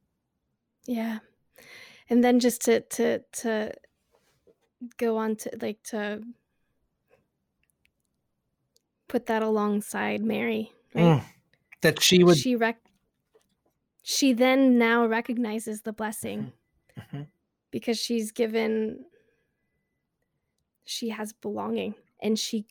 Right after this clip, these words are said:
Speaker 1: finds, she finds people, she has offspring, she has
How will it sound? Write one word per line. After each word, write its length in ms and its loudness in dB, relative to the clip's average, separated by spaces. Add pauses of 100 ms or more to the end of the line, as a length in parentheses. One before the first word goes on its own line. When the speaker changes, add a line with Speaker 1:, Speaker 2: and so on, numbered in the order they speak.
(100)
Speaker 1:
finds, 300 -4 (400)
she 220 -4
finds 320 -2
people, 420 0
she 200 -6
has 260 -8
offspring, 500 -4
she 200 -4
has 420 -4